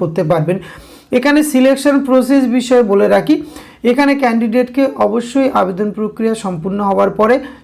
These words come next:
shortlisted based on marks secured in the different examination, সেটি উচ্চ মাধ্যমিক বা মাধ্যমিক, আরও হায়েস্ট যে যোগ্যতা রয়েছে তার বেসিসে কিন্তু শর্টলিস্টেড ক্যান্ডিডেটদের কল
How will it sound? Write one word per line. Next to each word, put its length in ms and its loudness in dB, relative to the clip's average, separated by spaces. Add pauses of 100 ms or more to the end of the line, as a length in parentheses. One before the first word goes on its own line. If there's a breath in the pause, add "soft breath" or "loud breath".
(120)
shortlisted 720 0 (180)
based 380 2
on 60 0 (160)
marks 280 0 (120)
secured 560 2 (160)
in 60 -2 (100)
the 80 2 (140)
different 580 2 (600 loud breath)
examination, 680 0 (160)
সেটি 240 -2 (140)
উচ্চ 160 -6 (160)
মাধ্যমিক 480 0 (520 loud breath)
বা 120 4 (180)
মাধ্যমিক, 580 0 (480 loud breath)
আরও 160 2 (200)
হায়েস্ট 320 -2 (440)
যে 120 4 (220)
যোগ্যতা 460 0
রয়েছে 260 2 (440 loud breath)
তার 180 2 (160)
বেসিসে 440 -4 (100)
কিন্তু 200 -2 (120)
শর্টলিস্টেড 720 0 (140)
ক্যান্ডিডেটদের 680 0 (560 loud breath)
কল 160 4